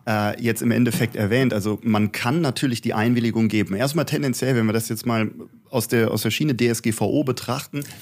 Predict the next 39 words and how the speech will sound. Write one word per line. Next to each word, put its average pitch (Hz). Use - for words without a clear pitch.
dann 110
ist 160
das 147
jetzt 135
schon 127
mal 110
richtig, 165
dass 127
Microsoft 131
die 110
Frage 131
stellt, 127
„Möchtest 156
du -
das 123
nutzen, 123
ja 110
oder 107
nein?“ 85
Aber 127
hier 110
kommt 151
eine 147
ganz 147
wichtige 120
Einschränkung, 120
die 117
ich 160
finde, 160
die 117
halt 117
viel 196
zu 143
kurz 151
kommt 123
in 120
der 113
ganzen 120
Debatte. 107